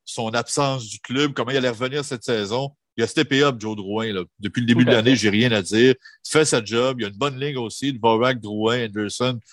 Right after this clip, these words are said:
Speaker 1: c'est devenu notre premier trio. C'était pas ça dans les plans au départ. Euh, c'était pas ça dans les, tu sais, on souhaitait que li-, la ligne à Suzuki soit celle qui fonctionne le plus. C'est pas le cas. Mais je pense que Joe Drouin, là, irréprochable. Euh, j'ai, j'ai beaucoup aimé son travail. Maintenant, au centre,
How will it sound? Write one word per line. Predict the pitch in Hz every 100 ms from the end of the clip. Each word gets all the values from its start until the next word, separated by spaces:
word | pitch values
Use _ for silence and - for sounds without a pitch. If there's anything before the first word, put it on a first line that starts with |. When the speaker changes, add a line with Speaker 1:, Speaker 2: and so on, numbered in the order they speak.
| _ _
Speaker 1:
c'est | 107 87
devenu | 117 120
notre | 151 123
premier | 120 117
trio. | 107 107 104 123
C'était | -
pas | 104 120
ça | - 131
dans | 113
les | 104 95
plans | 117 117
au |
départ. | 104 90 98 113 127 120 - - - _ 95
Euh, | 95 95 92
c'était | - 107
pas | 120
ça | 113 139
dans | 113 101
les, | 104
tu | 95 95 -
sais, | 135
on | 120 101 98
souhaitait | - 117 123 127
que | 117
li-, | 101 101 107 -
la | 104 101
ligne | 101 117
à | 107
Suzuki | - 101 98 123
soit | - 98
celle | - 107
qui | -
fonctionne | 117 107 - 117 104
le | 90
plus. | 104 117
C'est | - 107
pas | 113
le | 107
cas. | - 110 127 - - - -
Mais | 110 104
je | -
pense | 123 120
que | - 101
Joe | 101 120
Drouin, | 110 101 113 110
là, | 104 92 _ _ _ _
irréprochable. | 110 110 107 104 107 - 104 104 107 98
Euh, | 85 85 82 80 82 87 87 _ -
j'ai, | - 101 95
j'ai | 117
beaucoup | 107 - 127
aimé | 123
son | 123
travail. | 113 104 120
Maintenant, | 117 110 131 123
au |
centre, | 110 120 123